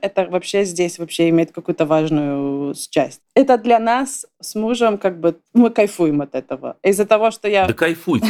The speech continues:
Speaker 2: все нормально. Я же не против. Я не встану на пути вашего кайфа.
Speaker 1: Вот.
Speaker 2: Вы, вы не волнуйтесь, главное. Так, ну?
Speaker 1: Ну, это, это ему явно не интересно. То есть краска разливается, э, все разрывается. То есть там нужно ремонт делать после этого одного ремонта.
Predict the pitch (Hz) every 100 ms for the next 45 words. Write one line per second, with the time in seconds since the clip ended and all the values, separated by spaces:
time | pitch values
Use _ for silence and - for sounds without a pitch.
0 | 135 165 147 151 101 80 107 120 143 123
1 | 208 302 123 131 127 156 143 113 127 170
2 | 127 113 120 - - 202 190 107 113 101
3 | 135 127 113 80 - - 71 60 58 -
4 | 139 98 - - 131 135 110 - - 220
5 | 220 214 202 214 - 214 220 214 220 214
6 | 208 202 196 196 190 214 262 359 277 220
7 | - 196 190 185 - - 196 196 - 185
8 | 180 175 165 180 220 226 220 214 202 202
9 | 196 190 - 170 165 160 160 156 - 190
10 | 185 160 170 160 180 226 214 202 - 196
11 | 190 185 - 180 170 - 196 214 214 214
12 | 196 233 285 214 214 202 - 190 - 180
13 | 175 175 180 175 170 170 180 175 175 147
14 | - 139